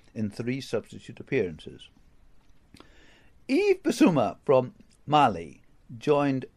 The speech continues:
Brighton from Lille in twenty eighteen. Last season he had seventeen starts for the Seagulls, but this year only eight, partly due to injury, and he has reportedly been playing well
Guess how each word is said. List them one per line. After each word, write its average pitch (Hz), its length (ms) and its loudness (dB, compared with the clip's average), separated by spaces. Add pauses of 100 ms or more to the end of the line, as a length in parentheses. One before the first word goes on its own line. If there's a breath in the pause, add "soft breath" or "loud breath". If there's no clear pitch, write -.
(140)
Brighton 180 520 2 (140)
from 120 400 -2
Lille 113 460 -2 (160 soft breath)
in 131 160 -4
twenty 120 400 -2
eighteen. 104 520 -4 (640 soft breath)
Last 220 360 4
season 131 360 -4
he 117 80 -4
had 110 120 -6
seventeen 139 560 -2
starts - 680 -6
for 139 80 -10
the 127 100 -6
Seagulls, 160 560 -2 (220 soft breath)
but 131 160 0
this 196 260 -2
year 120 160 0
only 113 380 -2
eight, - 300 -2 (340 soft breath)
partly 254 360 2
due 127 180 0
to 110 140 -2
injury, 123 480 -2 (800 soft breath)
and 156 340 2
he 165 240 -2
has 135 220 -4
reportedly 156 640 0
been 156 220 -4
playing 131 360 0
well 151 440 4